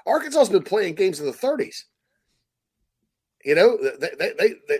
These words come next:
they only sc-, and here's, here's another crazy stat.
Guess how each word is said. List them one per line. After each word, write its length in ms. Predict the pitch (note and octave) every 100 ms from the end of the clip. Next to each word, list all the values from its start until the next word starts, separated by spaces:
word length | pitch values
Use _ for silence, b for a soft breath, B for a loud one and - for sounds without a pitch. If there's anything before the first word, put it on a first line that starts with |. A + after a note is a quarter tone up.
| -
they 160 | D#3 E3+
only 260 | A3 C4 A#3+
sc-, 160 | - - G3+
and 120 | G3
here's, 220 | F#3 C#4+
here's 260 | A#3+ F#3+ A#3
another 180 | G3 A3
crazy 340 | - A#2 G2+
stat. 340 | - - F2